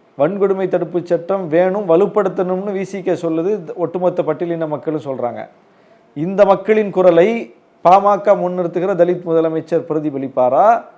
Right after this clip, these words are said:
பாமகவின் குரலை பிரதிபலிப்பாரா? இப்ப அவர் வந்து என்ன, வராம என்ன? அவர் வந்து என்ன, வராம என்ன? இப்போ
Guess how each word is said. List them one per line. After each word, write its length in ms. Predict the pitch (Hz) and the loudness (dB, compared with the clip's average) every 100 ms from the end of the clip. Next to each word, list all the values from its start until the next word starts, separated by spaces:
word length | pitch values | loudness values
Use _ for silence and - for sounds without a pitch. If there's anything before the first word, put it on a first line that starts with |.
| _ _ _ _ | _ _ _ _
பாமகவின் 800 | 170 214 247 254 254 240 226 214 | 8 8 10 6 8 8 8 6
குரலை 260 | 185 202 196 | -2 0 0
பிரதிபலிப்பாரா? 720 | 185 175 170 165 165 156 160 | -2 -2 -2 -2 2 4 2
இப்ப 180 | 160 175 | 4 6
அவர் 220 | 165 165 | 6 6
வந்து 320 | 151 165 196 | 2 2 2
என்ன, 200 | 214 196 | 2 4
வராம 320 | 208 185 190 | 6 8 6
என்ன? 260 | 180 165 165 151 - _ 120 _ _ _ _ _ _ _ _ _ _ _ _ _ _ _ _ _ | 4 -2 -6 -8 -16 _ -20 _ _ _ _ _ _ _ _ _ _ _ _ _ _ _ _ _
அவர் 180 | - 127 | -2 0
வந்து 300 | 139 165 220 | 0 2 4
என்ன, 220 | 240 262 | 6 8
வராம 180 | 254 254 | 8 8
என்ன? 180 | 240 214 | 6 0
இப்போ 260 | 180 135 | -2 -4